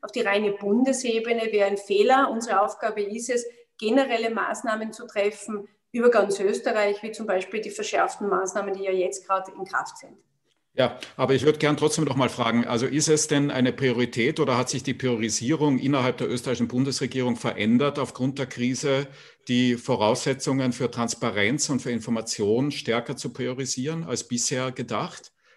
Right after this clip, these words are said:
Speaker 2: Also ist das einfach in der Agenda sozusagen weiter nach oben gerutscht? Und wenn ja,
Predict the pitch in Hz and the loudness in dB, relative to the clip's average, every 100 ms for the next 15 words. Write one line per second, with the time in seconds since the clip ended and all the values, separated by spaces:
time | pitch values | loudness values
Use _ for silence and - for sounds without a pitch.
0 | _ _ _ 113 120 110 120 - 127 123 | _ _ _ -4 -2 -2 -2 -2 -2 -2
1 | 120 123 117 113 104 104 120 131 127 120 | -2 -2 -2 -2 0 2 2 0 -2 -6
2 | 123 123 117 110 117 123 117 110 117 139 | -2 -2 0 0 0 0 -2 -2 -2 0
3 | 135 151 170 - 127 123 113 107 98 123 | 0 0 -2 -2 0 2 2 2 2 0
4 | 143 | -2